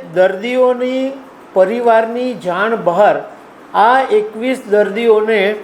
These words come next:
એન્જિયોગ્રાફી અને એન્જિયોપ્લાસ્ટિક કરી દેવામાં આવ્યા. નવાઈની વાત એ છે કે જેમની પાસે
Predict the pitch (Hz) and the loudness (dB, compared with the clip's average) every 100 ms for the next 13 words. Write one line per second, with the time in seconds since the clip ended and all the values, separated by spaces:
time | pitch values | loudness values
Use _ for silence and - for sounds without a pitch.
0 | - - - - - 196 208 226 254 247 | -16 -20 -20 -10 -2 0 0 2 4 4
1 | 233 226 226 254 277 277 196 226 233 180 | 4 2 0 -8 -8 -6 -4 -2 -2 -4
2 | 196 175 233 233 226 190 - 226 226 185 | -4 0 2 4 2 0 0 -10 -2 0
3 | 185 196 180 175 175 151 135 135 131 - | 0 0 2 2 2 0 0 -2 -4 -10
4 | - - - - 190 208 269 269 269 247 | -20 -20 -20 -4 0 2 2 0 0 2
5 | 240 247 240 240 240 208 214 233 - - | 2 2 2 2 4 2 2 0 -8 -18
6 | - - - 240 269 180 160 208 214 247 | -20 -14 0 4 4 0 -2 -2 0 0
7 | 269 269 220 214 247 220 220 | 0 2 2 4 4 4 2